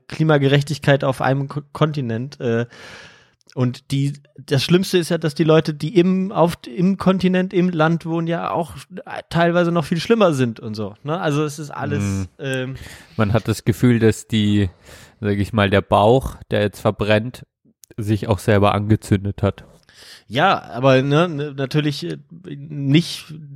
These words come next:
Speaker 1: nicht wirklich wahrscheinlich, sondern dass tatsächlich eher von den, von der Stadtbevölkerung ausgeht, die aber möglicherweise eher eine Veränderung wollen. Äh, kann man vielleicht so sagen, keine Ahnung. Aber, ähm,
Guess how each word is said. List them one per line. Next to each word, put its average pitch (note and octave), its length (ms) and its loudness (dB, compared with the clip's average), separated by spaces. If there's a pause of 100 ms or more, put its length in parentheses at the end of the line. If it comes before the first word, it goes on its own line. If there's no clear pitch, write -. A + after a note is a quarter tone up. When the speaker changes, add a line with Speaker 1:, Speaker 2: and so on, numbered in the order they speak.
Speaker 1:
nicht C#3+ 240 -4
wirklich G3 600 2
wahrscheinlich, G3 500 0
sondern E3 300 -2
dass C#3+ 240 -4
tatsächlich D3+ 480 2
eher C#3 240 -2
von C3 200 -2
den, C3 220 -6
von B2 180 -6
der A#2+ 120 -6
Stadtbevölkerung D#3+ 840 -2
ausgeht, D3+ 380 -2
die C#3+ 160 0
aber C#3+ 240 2 (1120)
möglicherweise C#3 880 2
eher C3 200 4
eine B2+ 180 0
Veränderung B2+ 580 -2
wollen. G2+ 360 -6 (120)
Äh, A2+ 200 -6 (160)
kann A2+ 140 -12
man G#2 100 -8
vielleicht G#2 240 -12
so A2+ 100 -16
sagen, A2 240 -16
keine A2 200 -8
Ahnung. G2+ 180 -16 (500)
Aber, C3+ 400 2
ähm, C3 440 2